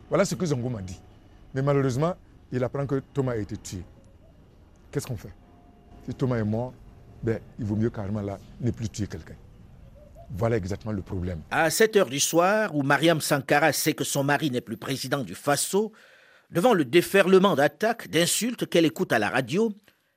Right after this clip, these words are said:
Speaker 2: elle prend peur. Elle ne peut pas dormir chez cette copine qui l'a accueillie, elle et ses enfants. Il vaut mieux trouver un endroit plus sûr. Elle choisit la mission diplomatique du Ghana. Pourquoi celle-là ? Simplement parce que le lieutenant Jerry Rawlings est un bon ami de Thomas.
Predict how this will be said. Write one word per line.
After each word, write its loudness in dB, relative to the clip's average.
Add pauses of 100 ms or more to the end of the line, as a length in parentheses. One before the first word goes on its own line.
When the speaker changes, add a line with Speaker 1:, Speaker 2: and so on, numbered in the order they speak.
(100)
Speaker 2:
elle -12
prend 0
peur. -8 (680)
Elle -6
ne -6
peut 0
pas -2
dormir -4
chez -2
cette -2
copine -6
qui -6
l'a -2
accueillie, -10 (160)
elle -2 (100)
et -4
ses -10
enfants. -12 (500)
Il -8
vaut 6
mieux 8
trouver 4
un 6
endroit 6
plus -2
sûr. -2 (520)
Elle 2
choisit 4
la 6
mission 4
diplomatique 0
du -8
Ghana. -8 (560)
Pourquoi 2
celle-là ? 0 (480)
Simplement 4
parce 4
que 6
le 8
lieutenant 4
Jerry 8
Rawlings 4
est 0
un 0
bon 4
ami 4
de 2
Thomas. -8